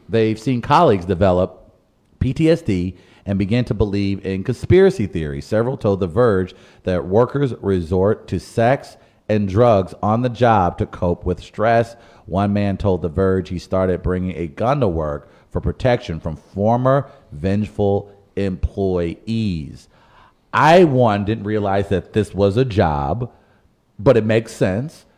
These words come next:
uh, that there are reviewers for Facebook that go through the comments. Obviously, there has to be something. I just always thought it was an algorithm, but apparently there are real people that go through these comments that you see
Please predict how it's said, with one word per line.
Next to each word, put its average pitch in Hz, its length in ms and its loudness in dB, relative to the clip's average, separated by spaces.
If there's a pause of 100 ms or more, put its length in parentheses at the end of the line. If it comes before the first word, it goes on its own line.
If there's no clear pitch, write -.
(140)
uh, 101 160 -2
that 101 200 -2
there 104 100 4
are 113 100 4
reviewers 117 540 2
for 139 100 -2
Facebook 101 600 -2
that 95 240 -6
go 101 200 0
through 110 260 -6
the 131 100 -6
comments. 151 640 -2
Obviously, 110 340 -4
there 104 100 0
has 107 200 0
to 92 60 -16
be 95 100 -10
something. 131 420 -6
I 101 120 -2
just 98 160 -8
always 85 260 -2
thought 82 160 -6
it 80 40 -8
was 78 140 -8
an 82 60 -8
algorithm, 90 500 -4
but 92 120 -2
apparently 104 460 -6 (300)
there 107 140 0
are 117 120 2
real 104 320 0
people 117 380 -4
that 110 240 -2
go 98 220 2
through 104 320 -2
these 101 420 -4
comments 107 580 -2
that 98 140 -4
you 113 120 -4
see 95 480 -8